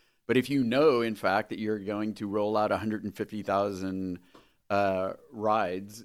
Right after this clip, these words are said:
during a, you know, a day or a week or whatever, then you do a hundred and fifty thousand of them. So, um, the agile process is really a way of, uh, empowering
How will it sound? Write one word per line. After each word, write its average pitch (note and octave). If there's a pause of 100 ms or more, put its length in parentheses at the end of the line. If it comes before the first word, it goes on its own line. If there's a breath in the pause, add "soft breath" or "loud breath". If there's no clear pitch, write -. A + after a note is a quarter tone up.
(120)
during F#2+
a, G2
you G2+
know, F2
a G2+
day F#2
or F2+
a F#2
week B2+
or F#2
whatever, F2+
then G2
you A2
do A2
a G#2+
hundred G#2+
and G2+
fifty G#2+
thousand G2+
of E2+
them. E2 (220)
So, F#2+ (640 soft breath)
um, G2+
the F#2+
agile A2
process F#2
is F2+
really A2+
a F#2+
way F#2+
of, F#2+ (100)
uh, F#2 (280)
empowering G#2